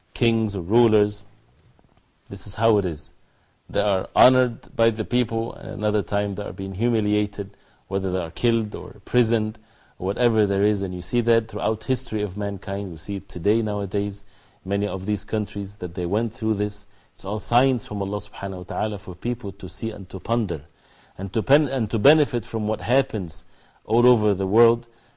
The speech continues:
so that the person will be more steadfast on the deen of Islam. So that a person would witness the power of Allah subhanahu wa ta'ala,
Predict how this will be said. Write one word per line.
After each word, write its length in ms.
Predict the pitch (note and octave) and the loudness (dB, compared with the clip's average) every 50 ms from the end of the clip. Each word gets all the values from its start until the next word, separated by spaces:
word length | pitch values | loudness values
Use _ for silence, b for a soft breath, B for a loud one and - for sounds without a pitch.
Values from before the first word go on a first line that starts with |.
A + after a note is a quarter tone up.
| b | b
so 160 | b - G2+ | b -4 0
that 180 | G2 G#2+ G2+ F#2 | 0 0 0 -2
the 80 | F#2 - | -4 -6
person 380 | - A2+ A2 - - G2+ F#2+ | -4 -4 -4 -4 -4 -6 -6
will 100 | F#2 F#2 | -6 -6
be 140 | E2+ G2 F#2 | -4 -4 -4
more 180 | F#2+ G2+ G#2+ G2+ | -2 -2 -4 -4
steadfast 680 | - - A#2+ A#2+ A2+ - - G#2+ G#2 G2 - - - | -2 0 0 0 0 0 -4 -4 -4 -4 -4 -8 -10
on 120 | F2+ E2+ | -10 -8
the 80 | E2+ E2+ | -8 -8
deen 240 | D#2+ F2+ F2+ E2+ E2 | -6 -6 -6 -6 -6
of 100 | D2+ D#2 D#2+ C#2+ - | -8 -8 -10 -12 -12
Islam. 340 | - - - E2 D#2 C#2+ - _ b b b b b b b | -14 -12 -12 -12 -12 -12 -14 _ b b b b b b b
So 160 | b - G#2+ G2+ | b -6 -4 -2
that 180 | G#2+ G#2+ G#2 | 0 0 0
a 60 | G2+ | 0
person 400 | - C3 C#3+ C#3 - - B2+ A#2+ | 2 4 4 4 4 2 2 2
would 160 | A2+ A2+ A2 G#2+ | 2 2 2 2
witness 420 | B2 D3+ D3 - D3 D3 B2+ G#2+ | 2 2 2 2 -2 -2 -2 0
the 120 | A2 A#2 G#2 | -2 -2 0
power 340 | - C3 C#3+ C#3 C3+ B2 A2+ | 2 4 4 4 4 4 2
of 140 | G#2 G2 | 0 0
Allah 180 | G2 F#2+ G2 G2+ | -2 -2 -2 -4
subhanahu 460 | F#2+ - - - - F#2+ F2+ F2 E2 | -6 -8 -10 -12 -10 -10 -8 -8 -10
wa 60 | D#2+ | -12
ta'ala, 400 | D#2+ - E2+ E2+ F#2 E2+ C#2+ D2+ | -12 -8 -6 -6 -6 -6 -8 -10